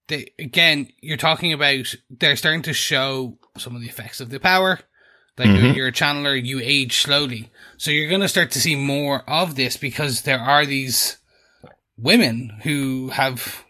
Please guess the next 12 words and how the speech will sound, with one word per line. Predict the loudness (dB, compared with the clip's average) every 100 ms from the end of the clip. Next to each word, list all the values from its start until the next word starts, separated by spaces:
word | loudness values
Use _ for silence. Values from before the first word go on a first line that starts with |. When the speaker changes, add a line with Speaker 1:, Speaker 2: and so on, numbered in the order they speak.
| _ -2
Speaker 1:
like, | 0 0
we | -4
saw | -2 2 4 2
it | 0
with | -4
Liandrin | 0 2 2 -2 -4 -4
and | -6
her | -4
son. | 2 4 6
Speaker 2:
Mm-hmm. | 2 -2 _ _ -20 -2 2
Yeah. | 2
Speaker 1:
Like, | 2 -2 -4 -16